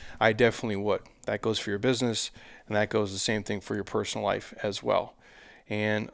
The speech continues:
the last two I'm gonna touch on here real quick. You're, you're maybe not working with the right people. Um, if it's your business, maybe it's the wrong clients. Maybe it's, if it's personal life, maybe it's the wrong partner.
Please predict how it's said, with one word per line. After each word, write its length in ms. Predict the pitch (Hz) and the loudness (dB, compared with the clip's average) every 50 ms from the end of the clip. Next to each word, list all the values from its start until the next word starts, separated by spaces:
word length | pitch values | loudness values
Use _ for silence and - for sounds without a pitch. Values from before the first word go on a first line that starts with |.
| - - | -4 -2
the 80 | 117 | 0
last 580 | 107 117 131 147 160 170 175 175 - - - - _ _ - | 2 4 6 6 6 4 4 2 -2 -6 -6 -10 _ _ -6
two 680 | - - - 185 180 156 123 110 107 110 110 123 139 - _ - | -2 0 2 2 4 2 2 2 0 -2 -4 -6 -10 -18 _ -8
I'm 80 | 131 120 | -6 -4
gonna 80 | 110 | -4
touch 320 | 110 - - 123 113 - 117 | -4 2 2 2 2 2 -2
on 100 | 110 110 | -2 -2
here 180 | 110 120 107 | -2 -4 -2
real 220 | 107 110 110 107 107 | 0 2 0 0 0
quick. 400 | - - 113 104 104 - - - - - - - - - - - - - - - | 2 2 2 2 2 0 -6 -20 -20 -20 -20 -20 -20 -20 -20 -20 -20 -20 -18 -10
You're, 460 | - 113 113 120 123 120 117 117 113 113 - - - - - _ _ _ _ _ _ _ _ _ _ - - - - - - - | -4 2 4 6 6 6 6 6 4 0 -6 -16 -20 -20 -20 _ _ _ _ _ _ _ _ _ _ -20 -16 -8 -8 -6 -2 2
you're 80 | 135 | 4
maybe 180 | 135 143 147 151 | 6 6 6 6
not 220 | 143 143 127 127 | 6 6 6 6
working 320 | 120 120 120 - - 120 113 | 8 6 6 6 4 -2 -2
with 120 | 107 - | -2 -2
the 60 | - | -2
right 220 | 104 104 101 98 - | -2 -2 -2 -2 -4
people. 400 | - 107 98 - - - - - _ _ _ _ _ _ _ _ _ _ _ - | -8 -8 -8 -8 -12 -12 -12 -18 _ _ _ _ _ _ _ _ _ _ _ -8
Um, 580 | - 107 104 104 101 98 98 98 98 104 - - _ _ _ _ _ _ _ _ _ _ _ _ | -4 0 0 0 0 0 -2 -4 -8 -12 -16 -18 _ _ _ _ _ _ _ _ _ _ _ _
if 140 | - 131 117 | -4 -4 -4
it's 120 | 117 - - | -2 0 0
your 100 | 120 107 | 2 6
business, 440 | 127 147 143 139 151 147 139 - | 8 6 6 6 4 2 2 0
maybe 220 | - 107 107 113 110 | -2 -2 -2 -2 -4
it's 100 | 104 - | -4 -2
the 80 | - | 0
wrong 220 | 110 110 110 110 107 | 2 2 2 0 0
clients. 580 | - - 123 123 120 120 120 120 - - - - - | 2 4 4 4 4 2 0 -2 -2 -4 -4 -4 -4
Maybe 280 | 120 110 104 104 101 | -6 -4 -4 -4 -6
it's, 380 | 101 101 - - - - - - - - - - - - - | -6 -6 -6 -4 -4 -4 -4 -6 -8 -14 -20 -20 -20 -14 -12
if 120 | - 95 | -10 -10
it's 100 | 101 - | -8 -8
personal 420 | - - - 120 113 - 131 120 | -6 0 2 2 2 2 2 2
life, 160 | 113 120 113 - | 2 2 2 0
maybe 140 | 110 107 | -2 -2
it's 120 | 110 107 - | -2 -2 -2
the 40 | 120 | 0
wrong 200 | 110 110 113 104 | 0 0 0 0
partner. 420 | - 123 123 151 139 117 101 - | 2 2 2 2 2 -4 -10 -12